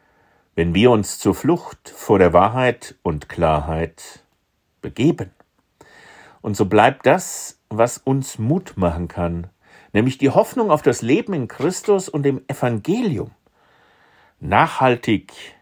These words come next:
zu setzen, in allem Widerstreit und aller Anfechtung,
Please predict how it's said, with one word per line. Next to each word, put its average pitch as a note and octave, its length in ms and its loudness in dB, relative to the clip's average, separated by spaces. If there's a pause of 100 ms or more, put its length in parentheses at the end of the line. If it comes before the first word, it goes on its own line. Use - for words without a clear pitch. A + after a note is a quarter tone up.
(360)
zu - 120 -10
setzen, F#2 640 -8 (760)
in A#2 260 0
allem F#3 460 2
Widerstreit G#2+ 1080 -2 (580)
und - 280 -4
aller D3 300 4
Anfechtung, A#2 880 0